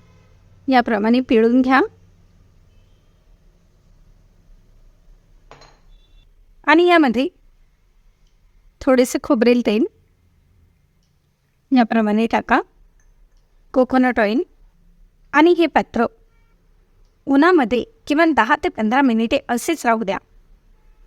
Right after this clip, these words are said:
दहा ते पंधरा मिनिटांनंतर आपल्या केसांना, स्कॅल्पपासून ते केसांच्या खालच्या टोकापर्यंत संपूर्ण केसांना या तेलाने किमान दहा मिनिटे मसाज करा.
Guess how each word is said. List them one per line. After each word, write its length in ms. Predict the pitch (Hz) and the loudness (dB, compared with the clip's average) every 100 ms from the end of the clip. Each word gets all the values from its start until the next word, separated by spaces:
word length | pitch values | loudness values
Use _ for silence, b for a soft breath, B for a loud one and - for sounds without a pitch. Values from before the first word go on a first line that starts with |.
| - | -4
दहा 280 | 233 254 320 | 0 2 2
ते 40 | 392 | 0
पंधरा 360 | 285 220 247 | -2 0 2
मिनिटांनंतर 800 | 285 233 233 262 247 202 202 226 - _ _ _ _ _ _ _ _ _ _ _ _ _ _ _ | 2 2 0 0 0 -2 -2 -4 -6 _ _ _ _ _ _ _ _ _ _ _ _ _ _ _
आपल्या 260 | - - 359 359 | -10 0 0 2
केसांना, 420 | 247 - 269 277 | 0 2 2 2
स्कॅल्पपासून 680 | 269 269 277 - 233 - 247 | 0 0 0 -2 -6 -2 -2
ते 60 | 262 | -2
केसांच्या 380 | 247 240 254 269 - | -2 -2 -2 -2 -2
खालच्या 300 | 254 233 311 | -4 0 -2
टोकापर्यंत 520 | - - 220 226 233 | -2 -4 -4 -4 -4
संपूर्ण 560 | 254 - 240 220 339 349 262 | -4 -4 -4 0 0 0 -2
केसांना 440 | 208 254 247 220 - _ _ _ _ _ _ _ - _ _ _ _ - | -4 -2 -2 -2 -8 _ _ _ _ _ _ _ -20 _ _ _ _ -10
या 160 | 254 311 302 | 0 2 2
तेलाने 340 | 233 220 247 247 | 0 2 0 0
किमान 320 | 262 247 240 | 0 2 2
दहा 220 | 226 254 | 0 2
मिनिटे 360 | 302 240 214 277 | 4 2 2 2
मसाज 420 | 220 202 262 254 | 2 0 -4 -2
करा. 200 | - | -6